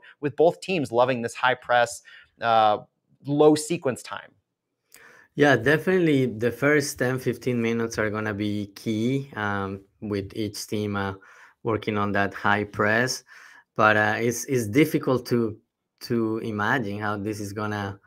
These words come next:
Speaker 2: go, just because it's two teams that like that high press. Although you mentioned the, um, the possession, uh, with D C United having a little bit higher, uh, in that fifty percent range,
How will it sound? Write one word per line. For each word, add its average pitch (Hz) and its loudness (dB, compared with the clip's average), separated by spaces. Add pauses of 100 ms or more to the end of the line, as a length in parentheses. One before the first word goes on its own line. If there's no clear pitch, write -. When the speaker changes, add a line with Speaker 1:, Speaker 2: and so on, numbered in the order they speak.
(560)
Speaker 2:
go, 104 2
just 104 -12
because 104 -2
it's - -4 (160)
two 127 0
teams 113 0
that 95 0 (360)
like 98 2
that 98 0
high 104 2
press. 104 0
Although 107 0 (280)
you 139 4
mentioned 147 4
the, 117 4
um, 101 0 (320)
the 107 0
possession, 104 0
uh, 98 -2
with 95 -4
D 113 0
C 113 -4
United 107 -2
having 104 0 (400)
a 107 -6
little 101 0
bit 95 -4
higher, 101 4
uh, 95 -2
in 101 -4
that 92 -6
fifty 104 -6
percent 98 -4
range, 104 -2